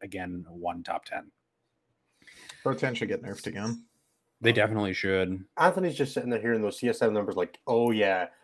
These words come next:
Speaker 3: that's my G W Atlanta army sorted once. That's buffed twice." <laughs>
Speaker 2: What do you mean? They're terrible. They need help.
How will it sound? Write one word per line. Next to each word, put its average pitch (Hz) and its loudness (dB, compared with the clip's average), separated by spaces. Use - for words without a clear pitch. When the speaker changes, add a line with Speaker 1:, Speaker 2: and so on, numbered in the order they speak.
Speaker 3:
that's 131 4
my 123 4
G 113 -2
W 113 4
Atlanta 110 4
army 107 -2
sorted 117 0
once. 101 0
That's 117 2
buffed - 2
twice." - -4
<laughs> 175 -6
Speaker 2:
What 180 0
do 214 2
you 233 4
mean? 220 4
They're 156 6
terrible. 185 4
They 127 0
need 165 -2
help. 139 4